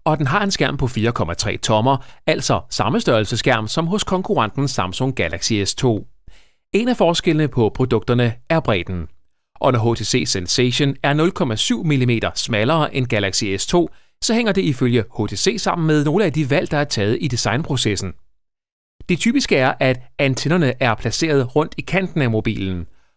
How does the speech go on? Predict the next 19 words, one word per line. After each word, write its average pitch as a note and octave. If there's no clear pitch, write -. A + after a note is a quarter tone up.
og F3+
netop F#3+
det F#3+
har B2+
H A#2
T B2
C C3
valgt G2
ikke A#3+
at B2+
gøre G2+
på G#2
Sensation, C3+
da G#3+
den A#3
så A2
ville G#2+
blive G2
bredere. G2